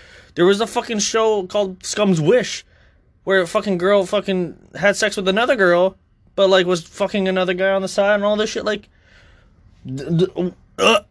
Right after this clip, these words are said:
uh, like, I really don't get it. Like, when people try to make a point and make an argument on the fact of, like, looting or fan service in anime, it really makes no sense here because, like, we're the ones desensitizing it, to be honest. We're the ones that are like, "No, no, we're,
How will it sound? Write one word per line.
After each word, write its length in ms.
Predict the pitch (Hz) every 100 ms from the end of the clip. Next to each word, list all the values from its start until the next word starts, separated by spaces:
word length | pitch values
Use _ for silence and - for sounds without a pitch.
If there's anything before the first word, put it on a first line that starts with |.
| _ -
uh, 340 | 220 311 427 208 -
like, 240 | 190 180 -
I 80 | 202
really 300 | 254 285 277
don't 200 | 269 247
get 180 | 302 160
it. 40 |
Like, 160 | 143 151
when 180 | 208
people 420 | 208 247 262 214 180 175 170
try 180 | 240 220
to 60 |
make 160 | 214 202
a 40 |
point 220 | - 220 220
and 60 |
make 120 | 196
an 60 | 170
argument 560 | 160 214 156 113 110 - _ _ _ _ _ - - -
on 400 | 143 139 135 117 - - -
the 80 | 147
fact 260 | 185 170 170
of, 100 | 147
like, 220 | 131 104
looting 640 | 120 135 139 139 135 131
or 80 | 120
fan 340 | - 151 196
service 380 | 202 131 110 -
in 340 | 135 117 101 - - - _
anime, 320 | 160 247 233 127
it 300 | 110 101 - _ _ _ _ _ _ -
really 320 | 180 190 277
makes 220 | 285 285 262
no 100 | 254
sense 300 | 285 330 -
here 160 | 127
because, 340 | 254 175 151 156
like, 240 | 143 - - - - - -
we're 200 | 120 247
the 100 | 311
ones 240 | 262 180
desensitizing 1000 | 123 151 - 127 214 - - 101 101 98
it, 100 | 92
to 80 | 101
be 120 | 98
honest. 380 | 107 165 107 92
We're 120 | 156
the 80 | 202
ones 180 | 185 156
that 60 |
are 40 | 131
like, 180 | 117 104
"No, 300 | 107 113 110
no, 180 | 110
we're, 220 | 104 127